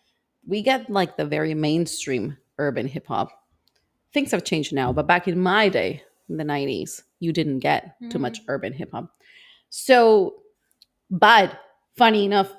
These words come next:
Speaker 1: I was urban hip hop because I was Latina.
Speaker 2: Mm-hmm.
Speaker 1: So I was like J-Lo, you know, my lifestyle, the way, the way I walked, the way I talked, I was urban.
Speaker 2: Mm-hmm.
Speaker 1: I just didn't know or didn't have the historical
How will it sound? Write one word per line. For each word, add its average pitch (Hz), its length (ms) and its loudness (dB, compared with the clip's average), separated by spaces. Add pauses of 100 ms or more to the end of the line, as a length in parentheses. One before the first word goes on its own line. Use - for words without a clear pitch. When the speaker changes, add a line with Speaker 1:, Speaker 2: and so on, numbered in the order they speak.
(120)
Speaker 1:
I 214 200 4
was 226 240 2
urban 180 300 0
hip 165 240 -6
hop 147 340 -6
because 202 260 -2
I 180 60 0
was 170 140 -4
Latina. 190 540 0 (280)
Speaker 2:
Mm-hmm. 240 260 -10
Speaker 1:
So 220 160 4
I 202 40 4
was 196 120 -2
like 160 220 -4
J-Lo, 196 500 2
you 208 140 -4
know, 185 100 -2
my 208 240 -2
lifestyle, 185 720 0
the 165 100 -4
way, 165 300 -2
the 160 120 -6
way 147 140 -6
I 127 60 -6
walked, 180 400 -2
the 170 80 -6
way 151 200 -6
I 110 60 -8
talked, 190 420 -6 (460)
I 170 80 -8
was 180 220 -6 (100)
urban. 254 400 -2 (500)
Speaker 2:
Mm-hmm. 220 280 -20 (340)
Speaker 1:
I 226 100 -2
just 190 200 -6
didn't 190 220 -2
know 185 360 -2
or 185 80 -6
didn't 170 240 -8
have 170 360 -10
the 156 120 -10
historical 185 800 -6